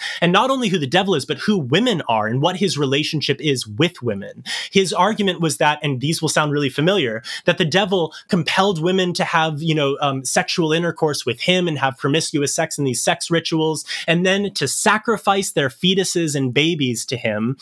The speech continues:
so that they could drink the blood and use it as a potion to gain immortality and supernatural powers. This is literally the foundation of modern QAnon,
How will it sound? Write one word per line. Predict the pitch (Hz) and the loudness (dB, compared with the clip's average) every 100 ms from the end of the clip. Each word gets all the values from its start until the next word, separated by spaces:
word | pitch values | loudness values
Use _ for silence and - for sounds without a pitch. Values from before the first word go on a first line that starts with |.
| - - | -8 -6
so | - 185 | -2 0
that | 170 160 | 2 0
they | 165 | -2
could | 160 135 | 0 -2
drink | 117 170 208 - | 0 2 0 -2
the | 185 | -2
blood | 175 143 156 151 147 156 | 0 2 2 2 -2 -2
and | 143 135 | -2 0
use | 170 151 | 0 0
it | 165 151 | 0 0
as | 139 | 0
a | 131 | -4
potion | - 147 135 143 131 | 0 0 0 -2 0
to | 131 | -2
gain | 123 127 123 | 0 0 0
immortality | 127 120 120 - 120 120 120 117 117 | 0 0 0 2 2 2 -2 -2 -2
and | 117 | -4
supernatural | - 110 113 101 - 104 | -2 -2 -2 -2 -4 -6
powers. | 95 104 98 - 123 127 - - - - | -6 -4 -4 -8 -8 -8 -8 -10 -4 0
This | 196 | 0
is | 226 156 | 0 -2
literally | 147 147 196 254 240 240 202 | 0 2 2 2 0 0 -2
the | 185 | 0
foundation | 175 156 143 143 - 143 | 0 2 0 0 0 -2
of | 120 | 2
modern | 135 131 135 123 | 2 2 0 -4
QAnon, | - 240 294 139 101 107 120 151 | -2 0 2 0 -4 -10 -6 -6